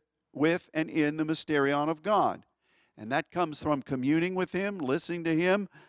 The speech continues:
letting the Word of God come alive and speak to us and lead us and, and, and to define new things.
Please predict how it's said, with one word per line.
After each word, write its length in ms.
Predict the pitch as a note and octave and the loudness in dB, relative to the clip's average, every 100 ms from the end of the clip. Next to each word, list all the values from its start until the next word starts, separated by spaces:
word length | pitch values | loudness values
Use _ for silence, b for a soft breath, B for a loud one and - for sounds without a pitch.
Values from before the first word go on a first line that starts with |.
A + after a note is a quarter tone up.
| - | -2
letting 360 | C3 D3+ D3+ | 2 2 2
the 60 | C#3+ | 0
Word 320 | B2 D3 F3 | 2 2 2
of 120 | D#3+ | 0
God 340 | C3+ E3+ F3 D3+ | 0 2 2 0
come 200 | D#3+ D3 | -4 0
alive 480 | C#3+ C#3+ D#3 F3 D3 | 2 4 6 4 0
and 180 | B2+ A2 | -4 -6
speak 440 | - - D#3+ E3 | -8 -4 -4 -4
to 180 | F#3+ F#3+ | -2 2
us 240 | G3 - | 2 0
and 180 | B2+ B2 | -4 -2
lead 240 | C3+ E3+ | 0 0
us 220 | F#3+ E3+ C3+ | -2 -2 -4
and, 200 | A#2 G#2+ | -6 -6
and, 260 | C3 B2 G#2+ b b b b - | -4 -4 -6 b b b b -4
and 280 | C#3 C3+ | -2 -4
to 180 | - C#3+ | -4 -4
define 800 | A#2+ C3 - C#3+ D3 F3 G3 D#3 _ _ _ _ | -4 -8 -4 4 6 4 2 -8 _ _ _ _
new 240 | B2 D3 D#3+ | -2 0 0
things. 640 | - D#3 F3 G#3 A3 | 0 0 0 -6 -8